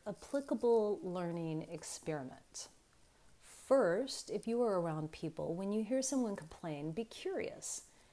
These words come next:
and strive to ask a better question. When someone says or does something you disagree with, approach their actions or words with curiosity. Second, try to find five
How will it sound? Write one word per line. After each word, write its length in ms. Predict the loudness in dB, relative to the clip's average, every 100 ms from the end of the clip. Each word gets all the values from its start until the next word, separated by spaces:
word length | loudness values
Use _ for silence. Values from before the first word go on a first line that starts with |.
| -12
and 160 | -4 -2
strive 460 | 0 -2 -2 -2
to 180 | -4 -4
ask 300 | -4 -4 -6
a 40 | -4
better 220 | -4 -4
question. 720 | -6 -6 -6 -6 -8 -10 -16 -20 _ _ -20 -20 -20 -16 -4
When 140 | -2
someone 440 | 0 0 0 0
says 340 | 0 4 4 4
or 100 | 2
does 280 | 2 2 2
something 400 | -2 -2 -2 0
you 220 | 0 -2
disagree 520 | -2 -2 -2 0 2
with, 240 | 4 2
approach 560 | 0 -6 -2 0 0 -2
their 260 | -2 -2 -2
actions 540 | -6 -6 -6 -4 -4
or 300 | -2 0 0
words 520 | 0 0 0 -2 -2
with 280 | -2 -2 -6
curiosity. 880 | -10 -4 -2 -2 -4 -6 -10 -14 -20 -20 -20 -20 -20 -20 _ -20 -20 -12
Second, 680 | -6 0 0 0 -2 -2 -6 -12 -20 -20 -20 -20 -16
try 320 | -12 -4 0 0
to 80 |
find 640 | -2 -4 -2 -2 -2 -4 -6 -12 -20 -4
five 460 | 0 0 0 -2